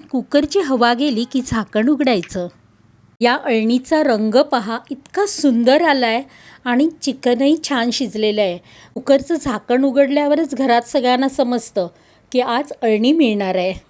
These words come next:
फोडणीला साजूक तूप आणि वेलची, खडे मसाले, धने पावडर यामुळे या अळणीला छान चव येतेच. हे जे शिजलेले चिकनचे पीस आहेत ना, तेही चविष्ट लागतात.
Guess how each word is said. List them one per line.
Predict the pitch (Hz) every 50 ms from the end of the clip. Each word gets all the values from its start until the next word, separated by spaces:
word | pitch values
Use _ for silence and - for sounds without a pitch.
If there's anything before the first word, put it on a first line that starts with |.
| _ _ _ _ _ _ _ _ _ _ _ _ -
फोडणीला | 277 254 240 214 247 277 294 302 320 330
साजूक | 311 - - 277 - 208 - - 269 254 - - - -
तूप | 302 254 220 - - - _ _ _ _ - - -
आणि | 254 254 269 339 349
वेलची, | 285 262 233 233 233 220 - - 269 269 262 262
खडे | - 254 226 214 220
मसाले, | 226 247 247 220 - 254 233 233 233 233 240
धने | 220 185 220 214 214 226
पावडर | 226 - 233 226 226 220 214 220 220 214 - - - - - _ -
यामुळे | 254 262 277 285 339 339 339 349
या | 349 339 311
अळणीला | 294 294 294 277 269 269 285 294 311 320 320 -
छान | - - 285 285 320 339
चव | 320 - 311 285 302
येतेच. | 311 302 294 294 - 277 202 196 - - _ -
हे | 285
जे | 294 294 339 339
शिजलेले | - - - 240 185 165 202 226 233 247 262 277 311
चिकनचे | 302 - - - - 254 247 240 254 254 - 311 311
पीस | 302 - 269 240 254 254 - -
आहेत | 311 302 294 294
ना, | 254 233 247 277 - -
तेही | 285 262 220 269 320
चविष्ट | 320 - 320 240 214 233 208 - - -
लागतात. | 247 240 233 202 - - - 190 170 160